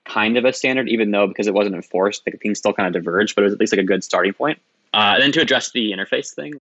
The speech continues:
I think for developers that haven't worked in one language for too long, like, if you've worked in classes a lot and you're really familiar with Java, I think interfaces are kind of a big jump from that. But at least for me, I, I started most of my professional programming with Go. And so I didn't have, like, a lot of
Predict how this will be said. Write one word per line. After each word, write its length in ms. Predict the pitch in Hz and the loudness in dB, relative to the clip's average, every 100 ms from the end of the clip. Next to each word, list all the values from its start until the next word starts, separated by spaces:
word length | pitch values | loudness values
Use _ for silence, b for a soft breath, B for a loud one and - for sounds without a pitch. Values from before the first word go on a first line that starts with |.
| _ | _
I 100 | 135 | -2
think 240 | 156 240 214 - | 2 2 0 0
for 100 | 131 | 0
developers 520 | 110 113 120 127 110 | 2 0 4 2 2
that 160 | 113 - | -2 0
haven't 260 | 135 131 117 | 0 0 2
worked 240 | 117 - | 0 0
in 140 | 113 110 | -4 0
one 180 | 113 | 0
language 320 | 107 104 113 107 | 0 2 2 0
for 140 | 98 | -6
too 200 | - 107 | -2 0
long, 300 | 92 90 110 | 0 0 0
like, 140 | 104 | 0
if 140 | 107 - | -2 0
you've 200 | 110 101 | 0 4
worked 240 | 107 - | 0 0
in 60 | 98 | -10
classes 400 | - 98 - 104 | 0 0 0 0
a 40 | |
lot 220 | 98 92 | 2 2
and 80 | 90 | 2
you're 160 | 98 98 | 2 2
really 160 | 104 | 4
familiar 280 | 101 104 98 | 2 2 0
with 100 | 92 | 0
Java, 320 | - 90 95 | 0 0 2
I 100 | 113 | 2
think 200 | 104 98 | 2 0
interfaces 440 | 104 98 101 - 101 | 0 0 -2 -4 -6
are 80 | 92 | -4
kind 160 | 98 | -4
of 60 | 92 | -6
a 40 | |
big 200 | 90 95 | -4 -4
jump 240 | 90 92 - | 0 -2 -2
from 100 | 123 | -2
that. 220 | 139 - _ b b b - | 0 -2 _ b b b 0
But 80 | 131 | 4
at 60 | |
least 180 | 147 156 | 4 4
for 80 | 160 | 2
me, 260 | 110 110 | 2 2
I, 180 | 90 101 - - | 2 0 -2 -2
I 100 | 95 | -2
started 300 | - 165 110 | 2 2 2
most 200 | 107 - | -2 -2
of 40 | |
my 100 | 104 | -4
professional 380 | 95 95 - 104 | -2 -4 -4 -2
programming 420 | 104 101 101 95 | 0 2 0 0
with 180 | 98 - | -2 -2
Go. 320 | 92 101 139 _ b b b - | 0 0 0 _ b b b -4
And 140 | 120 | 0
so 80 | 139 | 2
I 20 | |
didn't 160 | 123 127 | 4 2
have, 100 | 120 | 2
like, 120 | 117 | 0
a 40 | 107 | 2
lot 180 | 104 | 2
of 80 | 101 | 0